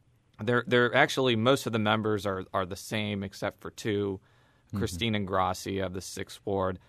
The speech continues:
Speaker 1: Sharon Tias of the First Ward. Sharon Tias actually is back in the Board of Aldermen after,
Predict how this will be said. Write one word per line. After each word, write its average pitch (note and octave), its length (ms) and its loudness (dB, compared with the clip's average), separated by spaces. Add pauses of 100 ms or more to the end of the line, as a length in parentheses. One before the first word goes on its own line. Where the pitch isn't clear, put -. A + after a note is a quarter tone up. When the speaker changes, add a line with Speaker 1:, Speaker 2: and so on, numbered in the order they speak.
(160)
Speaker 1:
Sharon G#2+ 380 0
Tias F#2+ 460 -2
of G2+ 80 -2
the F2+ 100 -8
First F#2 400 -6
Ward. F#2 240 -4
Sharon A#2 300 -2
Tias G2 480 2
actually G2 540 -2
is G2+ 160 -8
back G2 500 -4
in G2 140 -6
the F#2+ 60 -6
Board F#2 260 -6
of F2+ 80 -8
Aldermen F#2 1200 -6
after, F2+ 600 -4